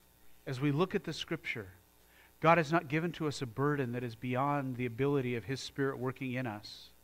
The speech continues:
But he's given to us something that gives life to us and motivates us to seek him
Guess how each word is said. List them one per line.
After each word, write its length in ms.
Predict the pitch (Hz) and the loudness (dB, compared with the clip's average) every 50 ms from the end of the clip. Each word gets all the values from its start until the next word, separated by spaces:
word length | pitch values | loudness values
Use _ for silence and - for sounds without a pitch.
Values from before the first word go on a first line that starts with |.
| - - - - _ _ - - - - _ - - - - - - - - - - - | -20 -20 -20 -20 _ _ -20 -20 -20 -20 _ -20 -20 -20 -20 -20 -20 -20 -20 -20 -20 -8
But 80 | - 127 | -4 -4
he's 120 | 120 110 | -4 -4
given 300 | 110 117 131 139 151 143 | -2 -2 -2 0 0 -2
to 160 | 123 - 131 120 | -4 -4 -6 -6
us 140 | 113 - | -6 -6
something 420 | - - 135 127 - - 120 110 107 | -8 -8 -8 -8 -8 -8 -8 -8 -6
that 200 | 110 120 - 110 | -8 -10 -10 -8
gives 340 | 113 127 117 107 104 - 117 | -8 -6 -6 -6 -10 -12 -8
life 340 | 113 120 123 127 123 - - - | -6 -4 -4 -4 -6 -8 -12 -14
to 160 | - 117 107 | -10 -10 -10
us 140 | 95 - - | -10 -10 -10
and 220 | 107 104 110 113 | -10 -8 -6 -4
motivates 600 | 120 117 127 127 123 101 113 110 101 92 - - | -4 -2 -2 -2 -2 -2 -4 -6 -6 -8 -10 -10
us 280 | 107 101 - - - - - - - - - - - | -10 -10 -10 -14 -16 -16 -18 -20 -20 -20 -20 -20 -12
to 100 | - - | -10 -10
seek 360 | - - - - 143 139 - | -10 -8 -2 -2 -2 -2 -2
him 320 | - - 127 123 127 123 | -4 -8 -6 -6 -8 -10